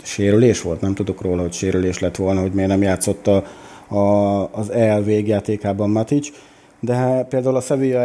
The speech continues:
ellen szerintem a második gólt nem kapjuk be, ha Ma-, Matic van ott Fred helyett, mert, ö, Fredden így áthozták a labdát, úgyhogy meg se próbálta szerelni Maticnál, azért ez nem jellemző. Úgyhogy, ö, szerintem szükség van rá a következő szezonban mindenképp,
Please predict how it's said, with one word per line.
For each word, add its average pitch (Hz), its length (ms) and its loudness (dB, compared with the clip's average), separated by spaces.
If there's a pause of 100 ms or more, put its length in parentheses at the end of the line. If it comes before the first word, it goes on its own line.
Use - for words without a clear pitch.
(260)
ellen 117 440 0 (140)
szerintem 113 480 -2
a 107 40 0
második 101 420 -2
gólt 87 180 -8
nem 90 200 -2
kapjuk 90 300 -6
be, 92 100 -2
ha 87 120 -4
Ma-, 80 200 -2
Matic 87 360 -2
van 69 140 -4
ott 80 120 -2
Fred 87 300 0
helyett, 87 340 0
mert, 87 380 -2
ö, 85 180 2 (440)
Fredden 85 680 0
így 80 160 -2
áthozták 78 560 -4
a 85 40 -2
labdát, 78 360 -2
úgyhogy 82 220 -4
meg 82 160 0
se - 120 -2
próbálta 87 440 -2
szerelni 107 380 0
Maticnál, 107 540 -2
azért 101 260 -2
ez 90 140 -4
nem 87 180 -4
jellemző. 71 520 -6 (100)
Úgyhogy, 101 400 -2
ö, 110 140 4
szerintem 135 320 2
szükség 104 380 -4
van 90 180 -2
rá 87 260 -2 (320)
a - 40 -16
következő 92 520 -2
szezonban 87 440 -4
mindenképp, 120 600 2